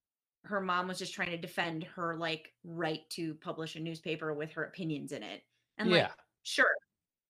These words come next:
Speaker 1: Like, you didn't
Speaker 2: Yeah.
Speaker 1: like it, and it, it was a little bit sensationalist, but whatever, like, you know,
Speaker 2: Yep.
Speaker 1: she's, she's chasing her thing and, you know, doing her,
Speaker 2: Yep.
Speaker 1: her thing and, and writing her passion and whatever, and, like, that was fine.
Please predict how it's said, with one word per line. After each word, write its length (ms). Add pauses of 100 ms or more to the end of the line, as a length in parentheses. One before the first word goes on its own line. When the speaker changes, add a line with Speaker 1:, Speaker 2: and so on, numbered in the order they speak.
(160)
Speaker 1:
Like, 160
you 80
didn't 200
Speaker 2:
Yeah. 20
Speaker 1:
like 280
it, 300
and 180
it, 180
it 120
was 160
a 100
little 180
bit 160
sensationalist, 800
but 160
whatever, 420
like, 440
you 140
know, 180
Speaker 2:
Yep. 160 (360)
Speaker 1:
she's, 320
she's 260
chasing 320
her 100
thing 420
and, 280
you 120
know, 340 (600)
doing 260
her, 460 (540)
Speaker 2:
Yep. 220
Speaker 1:
her 340
thing 440
and, 200
and 340
writing 280
her 100
passion 380
and 80
whatever, 260
and, 120
like, 180
that 160
was 120
fine. 300